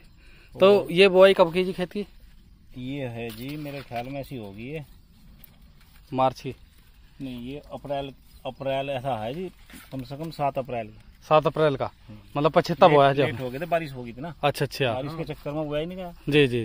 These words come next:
Speaker 2: हाँ।
Speaker 1: तो सिंगल बड से बोया था जी कैसे?
Speaker 2: नहीं, दो आँख की कंची।
Speaker 1: दो आँख की कंची जी।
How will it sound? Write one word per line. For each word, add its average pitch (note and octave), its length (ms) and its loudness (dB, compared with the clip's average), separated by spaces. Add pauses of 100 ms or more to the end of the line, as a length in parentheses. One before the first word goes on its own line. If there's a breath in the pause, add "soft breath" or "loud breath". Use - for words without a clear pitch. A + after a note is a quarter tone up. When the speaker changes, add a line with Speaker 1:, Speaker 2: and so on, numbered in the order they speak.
(160)
Speaker 2:
हाँ। - 280 -20
Speaker 1:
तो F#3 240 6
सिंगल F#3+ 320 6
बड F#3+ 140 6
से G#3 100 2
बोया G#3+ 160 6
था A#3+ 80 0
जी B3 100 0
कैसे? C#3+ 240 0 (240)
Speaker 2:
नहीं, D3+ 240 0
दो D3 140 -2
आँख C3+ 180 -2
की A#2+ 120 -16
कंची। G#2+ 340 -12
Speaker 1:
दो D3 180 6
आँख C#3+ 200 8
की C3 100 -4
कंची A2+ 300 -6
जी। G2+ 80 -14